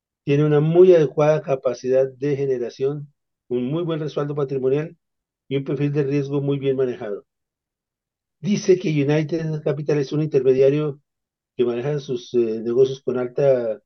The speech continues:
calidad, eh, y que,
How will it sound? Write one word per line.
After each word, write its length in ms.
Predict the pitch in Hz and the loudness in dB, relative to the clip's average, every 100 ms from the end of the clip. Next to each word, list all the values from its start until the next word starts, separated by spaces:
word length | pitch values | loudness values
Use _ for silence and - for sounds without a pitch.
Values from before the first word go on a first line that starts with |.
| _ | _
calidad, 420 | 120 117 131 165 - _ _ _ _ _ _ _ _ _ _ _ _ _ | -6 0 0 0 -8 _ _ _ _ _ _ _ _ _ _ _ _ _
eh, 840 | 131 135 135 135 135 131 131 - - _ _ _ _ _ _ _ | 2 4 8 8 8 6 2 -10 -20 _ _ _ _ _ _ _
y 280 | 156 180 160 | -10 -10 -6
que, 400 | 185 180 185 - | 2 4 4 -2